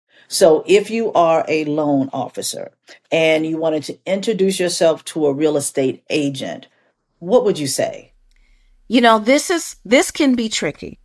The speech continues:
Speaker 2: because in many cases, when we want to connect with someone, we're thinking, "How can it benefit me?"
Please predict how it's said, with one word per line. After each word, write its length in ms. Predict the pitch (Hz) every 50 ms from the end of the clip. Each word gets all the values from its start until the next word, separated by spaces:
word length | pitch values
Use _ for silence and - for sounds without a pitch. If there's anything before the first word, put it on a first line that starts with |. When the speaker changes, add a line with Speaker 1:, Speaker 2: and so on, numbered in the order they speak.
| _ -
Speaker 2:
because 380 | 180 190 - - 247 214 196
in 160 | 208 202 208 208
many 240 | 233 269 311 320
cases, 640 | - - - 254 131 - - - - - - - - - _ _ _ _ _ _ _ _ _ _ _
when 240 | - 202 214 220 208
we 240 | 208 240 277 339 349
want 360 | 302 254 247 240 240 226 226
to 520 | - - - 226 196 185 175 175 170 196 - _ _ _ _ _ _ _ _ _ - - _ _ _ _ - _ _ _ _ _
connect 460 | - - 247 220 196 202 196 196 -
with 160 | 170 160 156
someone, 400 | - - 120 113 107 76 - - - _ _ _ _ - - _ _ _ _ _ _ _ _ _ -
we're 140 | 185 214 226
thinking, 540 | 220 220 - 247 254 285 285 - 190 196
"How 240 | 185 175 - 233 226
can 200 | 233 - - 208
it 160 | 190 175 170
benefit 440 | 165 170 170 160 160 - - 151 -
me?" 280 | - 143 - - -